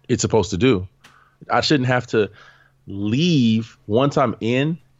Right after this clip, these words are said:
le-, just press the arrow to go back to, like, the, all my texts and then go back into that text to see it do the action.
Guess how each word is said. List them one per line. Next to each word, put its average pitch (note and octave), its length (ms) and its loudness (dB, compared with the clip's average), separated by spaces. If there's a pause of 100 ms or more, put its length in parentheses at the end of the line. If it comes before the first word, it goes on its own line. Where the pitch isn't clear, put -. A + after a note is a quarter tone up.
le-, G#2 300 0
just B2+ 300 -2
press C3 180 0
the - 180 -2 (180)
arrow A#2+ 200 4
to A2 100 0
go G#2+ 140 2
back G#2+ 260 0
to, A#2 100 -4
like, G2 280 0
the, F#2 280 2
all G2+ 200 4
my A2+ 160 0
texts C3+ 460 -4 (480)
and B2 80 0
then C3 120 2
go A#2+ 100 4
back A#2 200 2
into A2+ 200 -4
that G#2+ 180 0
text B2 300 -2
to G2 80 -10
see A2+ 260 -4
it F2+ 120 -2
do G#2 120 -2
the F#2 140 0
action. G2+ 420 -4